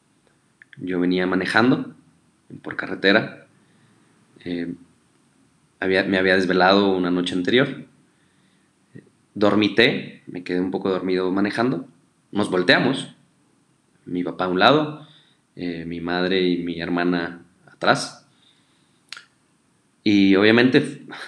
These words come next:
además de ser como este, un susto enorme, fue de nuevo aparecer la culpa. La culpa de que,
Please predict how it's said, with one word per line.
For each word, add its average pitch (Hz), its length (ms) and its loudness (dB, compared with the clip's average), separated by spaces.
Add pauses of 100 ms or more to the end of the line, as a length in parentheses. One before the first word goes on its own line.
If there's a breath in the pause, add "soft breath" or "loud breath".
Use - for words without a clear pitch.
además 92 360 -4
de 104 60 -6
ser 107 300 -2
como 110 180 -2
este, 98 440 -4 (160)
un 92 340 -8
susto 98 360 -2
enorme, 95 500 0 (1400 soft breath)
fue 107 120 2
de 117 100 6
nuevo 113 200 8
aparecer 107 380 2
la 110 120 4
culpa. - 340 2 (1120)
La - 80 -16
culpa 92 360 0
de 107 200 0
que, 87 380 -4